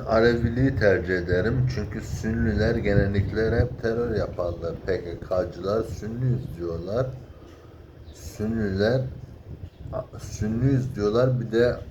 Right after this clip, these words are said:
Allah'a inanmıyorlar. Aya bir de güneşe tapıyorlar. Şamanist. Kürt onlar. Yani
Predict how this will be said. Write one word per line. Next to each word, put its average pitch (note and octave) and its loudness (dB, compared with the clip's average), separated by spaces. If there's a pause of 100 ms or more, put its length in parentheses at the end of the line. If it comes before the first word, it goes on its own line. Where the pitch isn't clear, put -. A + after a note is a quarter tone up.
(100)
Allah'a A2 2
inanmıyorlar. A#2+ 2 (140)
Aya A#2 6 (200)
bir G2 -2
de A2 2 (380)
güneşe G#2 -2
tapıyorlar. D#2+ -6 (1000)
Şamanist. G2 2 (1120)
Kürt C3 2
onlar. E2 -4
Yani E2 -2